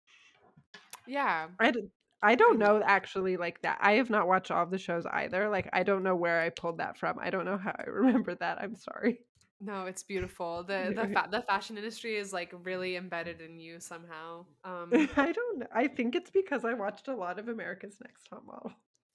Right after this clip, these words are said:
Speaker 1: No, which
Speaker 2: <laughs> As
Speaker 1: a,
Speaker 2: a
Speaker 1: as you
Speaker 2: child.
Speaker 1: should. That's, I also
Speaker 2: <laughs>
Speaker 1: did as well.
Speaker 2: Yeah. <laughs>
Speaker 1: Oh, that show was so good.
Speaker 2: And, and, uh, like, repeated reruns of The Devil Wears Prada. <laughs>
Speaker 1: Yes. Ugh, I love that movie too.
Speaker 2: Yeah.
Speaker 1: Um, I, my f-,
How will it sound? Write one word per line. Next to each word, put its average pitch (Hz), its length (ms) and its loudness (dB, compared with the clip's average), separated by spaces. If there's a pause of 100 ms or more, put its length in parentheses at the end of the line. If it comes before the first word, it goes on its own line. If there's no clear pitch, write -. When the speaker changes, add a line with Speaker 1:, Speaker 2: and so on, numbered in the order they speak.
(240)
Speaker 1:
No, 196 360 -10
which 202 220 -14
Speaker 2:
<laughs> 226 40 -8
As 208 180 -2
Speaker 1:
a, 285 40 -2
Speaker 2:
a 233 60 -2
Speaker 1:
as 226 200 -4
you 247 120 -8
Speaker 2:
child. - 20 -12 (320)
Speaker 1:
should. 262 100 -6
That's, 196 320 -8
I 208 140 4
also 247 280 0
Speaker 2:
<laughs> - 0 -
Speaker 1:
did 175 460 -8
as 165 240 -8
well. - 240 -8
Speaker 2:
Yeah. - 220 -2
<laughs> 196 120 -4
Speaker 1:
Oh, 262 60 0
that 269 180 0
show 240 100 -10
was - 240 -12
so 170 120 -10
good. 180 300 -14 (640)
Speaker 2:
And, 220 320 -2
and, 208 240 2
uh, 196 80 2 (120)
like, 226 240 6
repeated 196 840 8
reruns 180 540 4
of 170 140 2
The 175 100 4
Devil 170 280 0
Wears 175 260 2
Prada. - 460 -2 (260)
<laughs> 269 140 6
Speaker 1:
Yes. 214 720 0
Ugh, 202 60 -12 (340)
I 202 100 -12
love 196 220 -14
that - 200 -16
movie 220 280 -20
too. 214 280 -18 (360)
Speaker 2:
Yeah. 208 240 -2
Speaker 1:
Um, 180 160 -10 (420)
I, 196 680 -2 (320)
my 196 140 -6
f-, 196 120 -10